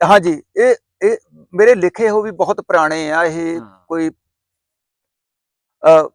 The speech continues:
Speaker 1: ਨੱਬੇ ਪਚਾਨਵੇਂ ਦੇ ਗੇੜ ਚ ਲਿਖੇ ਹੋਏ ਆ ਇਹ।
Speaker 2: ਠੀਕ।
Speaker 1: ਜਦੋਂ ਮੈਂ ਯੰਗ ਹੁੰਦਾ ਸੀ, ਮੈਨ-, ਮੇਰੇ ਨਾਲ ਨਾ, ਅਹ,
Speaker 2: ਹੂੰ।
Speaker 1: ਸਰਜੀਤ ਬਿੰਦਰਖੀਆ ਪੜ੍ਹਿਆ।
Speaker 2: ਜਿਹੜਾ ਗਾਉਣੇ ਵਾਲਾ ਸਰਜੀਤ
Speaker 1: ਗਾਉਣੇ ਵਾਲਾ,
Speaker 2: ਬਿੰਦਰਖੀਆ।
Speaker 1: ਹਾਂਜੀ।
Speaker 2: ਹਾਂ।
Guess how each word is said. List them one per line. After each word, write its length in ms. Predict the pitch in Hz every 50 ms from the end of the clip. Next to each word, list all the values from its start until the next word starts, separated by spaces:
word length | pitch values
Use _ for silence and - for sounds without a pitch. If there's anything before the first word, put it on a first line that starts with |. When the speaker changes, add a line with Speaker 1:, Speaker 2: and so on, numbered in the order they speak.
| _ _ -
Speaker 1:
ਨੱਬੇ 340 | 160 165 170 139 143 185 180
ਪਚਾਨਵੇਂ 600 | 170 - 170 - 170 165 165 165 165 160 165 160
ਦੇ 200 | 151 165 165 160 156 _ _ _ 139
ਗੇੜ 180 | 151 156 151 127
ਚ 80 | -
ਲਿਖੇ 260 | 156 151 139 - 151
ਹੋਏ 220 | 135 127 123 117 110
ਆ 60 | 104
ਇਹ। 200 | 101 101 104 _ _ _ _ _ - _ -
Speaker 2:
ਠੀਕ। 200 | 123 113 110 107
Speaker 1:
ਜਦੋਂ 200 | 165 170 180 175
ਮੈਂ 200 | 175 175 175 170
ਯੰਗ 320 | 156 143 156 156 185 185
ਹੁੰਦਾ 300 | 185 180 170 151 170 160
ਸੀ, 140 | 135 160 170
ਮੈਨ-, 280 | 143 143 160 160 156 165 _
ਮੇਰੇ 200 | 170 185 202 220
ਨਾਲ 180 | 220 208 190 208
ਨਾ, 100 | 262 339
ਅਹ, 480 | - - _ _ _ _ - 135 165
Speaker 2:
ਹੂੰ। 80 | 165 160
Speaker 1:
ਸਰਜੀਤ 420 | - - 175 156 139 175 180 180
ਬਿੰਦਰਖੀਆ 420 | 175 160 160 151 160 160 - 190 175
ਪੜ੍ਹਿਆ। 300 | - 135 - 151 127 92 - _ _ _ _ _ _ _ _ _ _ _ _ _ _ _ _ _ _
Speaker 2:
ਜਿਹੜਾ 200 | 123 135 156 185
ਗਾਉਣੇ 320 | 165 139 151 147 143 143 147
ਵਾਲਾ 160 | 143 143 143
ਸਰਜੀਤ 280 | 127 - 131 104 120 151
Speaker 1:
ਗਾਉਣੇ 260 | 185 160 170 165 151
ਵਾਲਾ, 160 | 151 135 147
Speaker 2:
ਬਿੰਦਰਖੀਆ। 140 | - 120 123
Speaker 1:
ਹਾਂਜੀ। 220 | 143 131 117 113
Speaker 2:
ਹਾਂ। 500 | 104 98 _ _ _ _ _ _ _ _